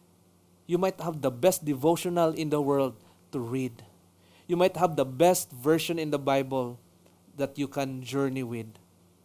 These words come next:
You can hear the Word of God through online streaming, through podcasts,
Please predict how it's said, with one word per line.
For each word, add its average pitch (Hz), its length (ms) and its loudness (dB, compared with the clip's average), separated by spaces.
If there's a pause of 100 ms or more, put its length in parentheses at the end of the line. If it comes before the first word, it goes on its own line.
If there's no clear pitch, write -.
(280)
You 156 100 -4
can 151 200 -4
hear 170 260 2
the 170 140 0
Word 151 240 2
of 139 180 -10
God 143 300 -2 (260)
through 135 240 -2
online 156 500 0
streaming, 143 640 -4
through 127 300 -10 (100)
podcasts, 147 800 2